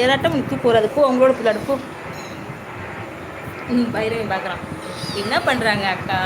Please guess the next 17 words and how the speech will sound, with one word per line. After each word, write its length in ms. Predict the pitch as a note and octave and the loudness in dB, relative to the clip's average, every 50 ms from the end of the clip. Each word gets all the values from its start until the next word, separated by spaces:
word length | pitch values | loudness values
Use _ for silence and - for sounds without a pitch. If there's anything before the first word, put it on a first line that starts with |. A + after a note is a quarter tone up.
| F#3 F#3 F#3 | 0 -2 -2
எப்போ 140 | F#3 F#3+ G#3+ | -2 -2 -2
பார்த்தாலும் 360 | G#3+ G#3+ G#3 A3+ A#3+ B3 A#3+ - | -2 0 0 0 0 0 -2 -2
புடிக்க 240 | - - - B3+ C4+ | -2 -2 0 0 0
வச்சு. 180 | C#4 C#4 - G4+ - - - A4+ C#5+ - A4+ | 0 0 0 -2 -2 -4 -4 -6 -2 -2 -2
<laughs> 320 | - - - - D4+ - | -2 -2 -8 -8 -6 -4
நீ 40 | A3 G#3 F#3+ | -2 -2 -2
அப்படியே 260 | F3+ F3 G3+ G#3+ A3 A3 A3 | -2 0 0 0 0 2 2
பாருங்க, 240 | F#3 E3+ - F3+ G3 - | 0 0 0 -2 -4 -6
ஃபோக்கஸ் 280 | - G3 - - - - | -6 -8 -8 -8 -8 -8
பண்ணுங்க, 220 | G#3 G3 G3+ A3+ A3 A3 | -6 -6 -6 -6 -4 -4
கேளு. 160 | A3 A3+ C#4 F#4+ - - - G3+ | -6 -6 -6 -8 -10 -10 -8 -8
என் 120 | F#3 E3+ F3+ | -6 -2 -2
கையில 200 | F3+ G3 G3+ G3 F3+ F#3 | 0 0 0 0 0 0
ஏறிட்டு 260 | G3 G3 F#3+ F#3 F3+ E3+ | -2 -2 -2 -4 -4 -6
வரான். 180 | E3 - - - - - - - - - - - - - F3+ | -6 -6 -10 -10 -10 -12 -12 -12 -12 -12 -12 -10 -8 -8 -8
ம். 180 | - E3 - - - - - - - - - - - - - - - - - - - G#3 | -8 -8 -8 -10 -10 -10 -10 -10 -10 -12 -12 -12 -12 -12 -12 -10 -10 -10 -8 -8 -6 -6
இவனை 160 | A3 A3+ A3 | -4 -4 -6